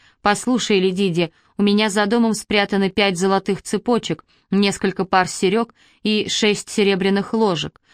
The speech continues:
в жестянке из-под молока. Никому в голову не взбредет сунуть туда нос. Правда гениально?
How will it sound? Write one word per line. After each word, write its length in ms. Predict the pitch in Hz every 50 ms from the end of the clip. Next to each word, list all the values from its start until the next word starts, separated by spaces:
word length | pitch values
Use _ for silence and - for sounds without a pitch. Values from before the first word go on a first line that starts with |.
| _ _ _
в 80 | 180
жестянке 680 | 180 170 214 214 214 - - 240 214 185 175 - - 170
из-под 320 | 170 160 - - 180 160
молока. 500 | 170 175 175 175 180 185 - 180 160 156 - _ _ _ _ _ _ 196
Никому 380 | 202 202 208 208 208 214 208
в 80 | 202 196
голову 380 | 190 233 247 240 226 214 202
не 120 | 208 208 202
взбредет 540 | 190 175 175 185 208 202 175 202 202 - -
сунуть 360 | - - 214 202 196 190 -
туда 300 | - 208 185 190 196 196
нос. 380 | 202 196 170 160 - - - _ _ _ _ _
Правда 340 | - 208 240 262 240 202 202
гениально? 680 | 180 170 190 185 180 175 170 165 160 160 151 151 151